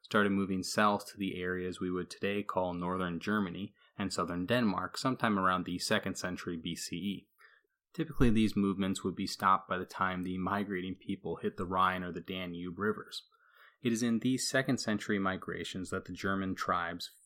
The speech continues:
first appear in the historic record from the Roman perspective.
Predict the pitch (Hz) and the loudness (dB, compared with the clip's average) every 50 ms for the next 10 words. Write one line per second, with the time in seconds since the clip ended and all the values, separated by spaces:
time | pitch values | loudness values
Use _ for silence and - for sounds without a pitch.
0 | _ - - 120 120 120 - - 104 95 - - 101 95 92 92 90 90 90 90 | _ -2 2 2 2 2 2 -2 -6 -4 -2 -2 0 2 2 2 0 -2 -2 -2
1 | 92 101 - - - 95 92 - - 104 104 104 - - 98 92 90 - - 92 | -2 -2 -2 0 2 2 2 2 2 2 2 2 2 2 0 -2 -2 -2 -4 -4
2 | 90 90 87 90 87 87 85 87 - - 82 - - 120 120 - - - - - | -2 -2 0 -2 -2 -4 -4 -8 -8 -8 -6 -2 0 0 0 -2 -4 -10 -14 -14